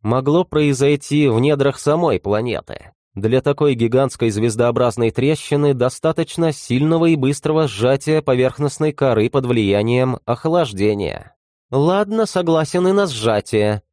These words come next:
Видимо, у Луны бывали колики», ответил Мишель Ардан. «Это мнение одного английского учёного Несмиса»,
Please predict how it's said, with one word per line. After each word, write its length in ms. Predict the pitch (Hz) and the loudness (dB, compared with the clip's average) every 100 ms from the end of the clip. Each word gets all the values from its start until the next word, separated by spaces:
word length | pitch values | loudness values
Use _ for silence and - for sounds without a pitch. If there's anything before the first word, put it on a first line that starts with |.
| - | -6
Видимо, 600 | 113 131 170 165 170 170 | -4 0 0 2 2 4
у 80 | 165 | 4
Луны 480 | 160 160 165 156 - | 4 2 2 0 -2
бывали 460 | 143 147 143 156 | 0 2 2 0
колики», 760 | 170 127 107 95 - 107 80 71 _ - | -2 0 0 0 -2 -2 -2 -8 _ -6
ответил 460 | 110 110 92 90 98 | -4 -2 -2 -2 -2
Мишель 360 | 104 113 90 | 0 0 0
Ардан. 500 | 95 107 95 67 62 - _ _ _ _ - | -2 -2 -4 -6 -8 -20 _ _ _ _ -2
«Это 280 | 120 131 127 | -2 0 0
мнение 580 | 139 160 165 156 156 143 | 0 2 2 2 0 0
одного 460 | 120 123 156 160 | -2 -2 0 2
английского 520 | 151 139 143 - 135 | 0 0 -2 0 2
учёного 680 | 139 - 170 170 156 160 139 - | 2 0 0 0 2 0 -2 -6
Несмиса», 880 | 147 170 123 - 90 - 67 62 | -4 -2 -2 -4 -8 -6 -6 -8